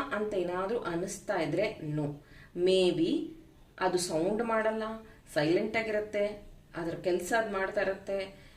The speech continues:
ಎಲ್ಲಾದ್ರೂ ಸಕ್ಕರೆ ಇತ್ತಾ ಬರತ್ತೆ, <laughs> ತಗೊಂಡ್ ಹೋಗತ್ತೆ, ಗೂಡಿಗೆ ಹಾಕತ್ತೆ, ಈ ತರ. So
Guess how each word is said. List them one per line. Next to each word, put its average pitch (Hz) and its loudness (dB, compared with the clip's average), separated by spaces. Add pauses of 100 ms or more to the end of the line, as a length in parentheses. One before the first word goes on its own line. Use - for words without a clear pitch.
(120)
ಎಲ್ಲಾದ್ರೂ 180 6
ಸಕ್ಕರೆ 208 -6
ಇತ್ತಾ 196 0
ಬರತ್ತೆ, 165 0 (120)
<laughs> - -8
ತಗೊಂಡ್ 185 2
ಹೋಗತ್ತೆ, 170 2
ಗೂಡಿಗೆ 180 2
ಹಾಕತ್ತೆ, 165 -6
ಈ 233 -6
ತರ. - 0 (560)
So 247 4